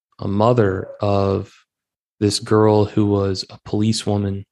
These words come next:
in Ukraine. And the reason that I met them is because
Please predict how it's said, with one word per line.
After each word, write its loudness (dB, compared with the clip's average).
in -2
Ukraine. 0
And -2
the 2
reason 4
that 4
I 2
met -2
them -4
is -6
because -4